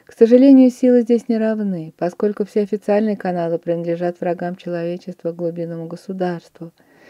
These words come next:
Альтернативные каналы — горстки людей, пытающихся донести до людей правду.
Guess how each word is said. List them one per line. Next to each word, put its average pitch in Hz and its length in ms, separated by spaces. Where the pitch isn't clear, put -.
Альтернативные 190 880
каналы — 165 600
горстки 262 380
людей, 190 340
пытающихся 170 680
донести 165 440
до 175 140
людей 165 320
правду. 156 560